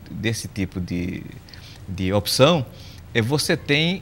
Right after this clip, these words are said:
algumas indicações, ou seja, no próprio, na, na, na rede, né,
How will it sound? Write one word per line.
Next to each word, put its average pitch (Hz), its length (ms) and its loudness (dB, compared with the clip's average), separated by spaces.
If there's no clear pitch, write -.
algumas 160 560 0
indicações, 170 760 -2
ou - 60 -10
seja, 101 280 0
no 113 180 0
próprio, 131 320 -2
na, 104 320 -2
na, 98 480 -4
na 101 120 0
rede, 120 360 2
né, 117 280 2